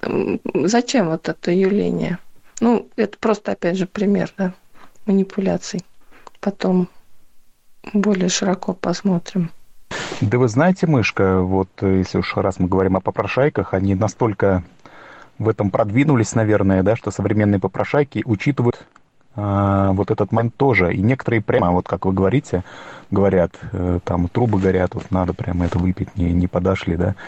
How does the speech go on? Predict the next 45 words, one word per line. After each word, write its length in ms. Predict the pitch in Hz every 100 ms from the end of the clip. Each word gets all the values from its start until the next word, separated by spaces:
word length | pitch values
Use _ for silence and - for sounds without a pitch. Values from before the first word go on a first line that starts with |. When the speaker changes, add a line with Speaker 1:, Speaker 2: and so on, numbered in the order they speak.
| - - - -
Speaker 2:
Или, 180 | 95 92
э, 600 | 92 90 90 90 87 87
вот 140 | 90
говорят, 260 | 90 92 - - - -
ну 100 | 110
купи 240 | 131 131
мне 160 | 107 98
шаурмы, 520 | - 104 101 92 82
я 200 | 90 90
же 100 | 87
там 180 | 95 101
денег 260 | 120 98 107
не 80 |
прошу, 520 | 98 120 - 151 107 85
купи 240 | 120 -
вот 160 | 92 82
мне 120 | 92
покушать. 540 | 95 101 98 - - - - 143
<laughs> 240 | - -
Прям 220 | - 151 143
так 100 | -
походят 420 | 127 - 135 110
в 60 | 107
открытую 420 | 98 113 110 107
говорят. 340 | 98 92 87 - - - -
И 60 | 107
знаете, 280 | 113 139
у 40 | 98
меня 180 | 107 113
это 200 | - 101
вызывает 440 | 98 98 101 95
ещё 160 | 95 101
большее 340 | 104 92 95
неприятие, 720 | 92 - 92 90 85 92 90 - - - - -
как 140 | 85
будто 220 | 90 - 90
я 60 |
ему 160 | 92 92
что-то 160 | -
должен, 380 | 95 95 90 90
я 180 | 92 92
ему 120 | 90 87
никогда 400 | 92 92 92 92
не 120 | 92
даю. 260 | 90 98